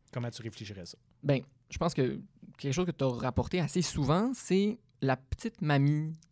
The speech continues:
Speaker 2: dans, âgée avec un petit poids. Donc, faut se rappeler que nos études ont, a généralement pas été validées chez les personnes âgées,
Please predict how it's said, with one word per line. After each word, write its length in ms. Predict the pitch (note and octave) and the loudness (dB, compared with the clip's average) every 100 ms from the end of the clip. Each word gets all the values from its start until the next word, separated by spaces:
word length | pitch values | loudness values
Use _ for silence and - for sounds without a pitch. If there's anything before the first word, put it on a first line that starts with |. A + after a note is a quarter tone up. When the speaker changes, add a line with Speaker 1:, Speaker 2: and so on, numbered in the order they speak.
| _ - | _ -18
Speaker 2:
dans, 760 | B2+ B2+ C3+ C#3 C3+ C3 C3 - _ _ - | -4 0 0 0 -2 -6 -8 -12 _ _ 2
âgée 300 | D3 C#3+ F#3+ | 2 4 0
avec 180 | C#3 | 0
un 100 | C3+ | 0
petit 260 | B2+ F3 - | 0 -4 -4
poids. 200 | - - | -4 -4
Donc, 140 | A#2+ - _ _ _ | -4 -10 _ _ _
faut 340 | - D#3+ C#3 | -2 -2 0
se 180 | B2+ - | -6 -2
rappeler 320 | C#3 C#3 E4+ | -2 -2 -4
que 160 | - C#3+ | 0 0
nos 220 | C3 C#3 | 2 2
études 460 | C3 B2+ - G3+ G#3 | 2 0 2 2 2
ont, 200 | - C#3+ C#3+ - | 2 0 0 -2
a 180 | D3 D#3 | -2 0
généralement 480 | D3+ G3+ F3+ E3 | 0 0 0 0
pas 140 | F3+ E3 | 0 0
été 140 | E3 | 0
validées 260 | E3+ C#3+ E3 | 0 0 -2
chez 100 | F3 | -2
les 60 | |
personnes 340 | D3+ C#3+ D3+ D3 | -2 0 0 2
âgées, 380 | C#3+ C#3 F#3+ | 2 2 -2